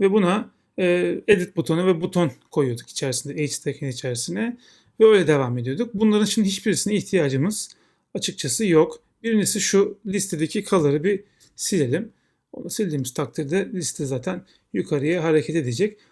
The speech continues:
Onun dışında bu edit buton ve, e, sağdaki buton var. Onları kullanacağız. Bu background'a vesaire de ihtiyaç yok. Hemen onu düzenleyelim. Şimdi bütün bu konsept, bu, e, overlay, animation vesaire bunların hepsi bir şeyin içerisinde. Ben bunu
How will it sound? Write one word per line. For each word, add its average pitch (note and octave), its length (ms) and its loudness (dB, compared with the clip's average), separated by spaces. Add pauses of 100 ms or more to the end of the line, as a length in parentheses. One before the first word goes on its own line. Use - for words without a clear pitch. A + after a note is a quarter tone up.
(140)
Onun G3+ 200 2
dışında G#3 280 2
bu G#3+ 140 0
edit G#3 300 2
buton F#3+ 340 0
ve, A3+ 340 2
e, E3+ 500 2
sağdaki F3 480 0
buton F3 340 0
var. F#3 160 -8 (440)
Onları G3 380 2 (220)
kullanacağız. C#3+ 720 -2 (400)
Bu G#3+ 160 0
background'a G3+ 520 4
vesaire F#3+ 380 4
de D3 80 -2
ihtiyaç A#2+ 440 -6
yok. B3 160 -8
Hemen A#3+ 560 -2
onu G3+ 340 0 (260)
düzenleyelim. D3 480 0
Şimdi G#3 260 -4
bütün A3+ 340 4
bu D#3 240 0 (300)
konsept, F#3 480 0
bu, E3+ 300 0
e, D3 240 0
overlay, D#3+ 500 2
animation D3+ 520 -4
vesaire D#3+ 360 0
bunların E3 200 -4
hepsi G#3+ 560 -2 (420)
bir E3+ 60 -4
şeyin E3+ 220 -2
içerisinde. G#3 500 -2
Ben A#3 200 2
bunu F#3+ 320 2